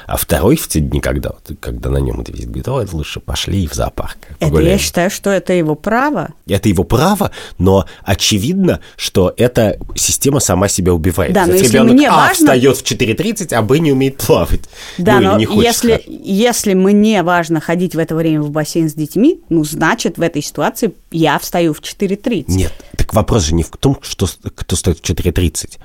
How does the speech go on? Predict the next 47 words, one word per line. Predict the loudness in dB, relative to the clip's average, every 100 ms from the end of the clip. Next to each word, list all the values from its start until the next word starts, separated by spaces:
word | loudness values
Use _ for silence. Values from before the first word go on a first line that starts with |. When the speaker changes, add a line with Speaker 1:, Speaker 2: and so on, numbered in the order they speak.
| -2
Speaker 1:
Вопрос | 0 2 0
в | 0
том, | 0
что, | 0 -2
ч-, | -4
что | -8 0 2
думает | 4 2 4 2 0
ребёнок. | 0 2 2 0 -8 -12 -18
В | -6
доме | 0 2 2
должны | 2 0
быть | 0 -2
очень | 0 0 0
понятные | -2 -2 -2 -4 -6
правила. | -6 -10 -10 -16 -8
Ну | -6
вот, | -6
например, | -6 -6
я | -4 -2
не | -2
живу | -2 -2
со | 0
своими | 0 -2
детьми, | -6 -10 -10
они | -8
живут | -8 -6
с |
мамой. | -6 -6 -14 -18 -18 -18 -8
У | -2
них | -2 0
есть | -2
какие-то | -2 -4 -2
правила. | 0 -2 -4 -6
Speaker 2:
И |
ты | -2 0
соблюдаешь | 0 0 0 0 0 0
их? | 0
Speaker 1:
И |
я | 2 2
эти | 2
правила | 0 2 2
соблюдаю. | 2 0 2 2 2 0 -4
И | -4
я, | 0 2 2 0 -8 -12
п-, | -6 0
а, | 0
в | 0 -2 0 0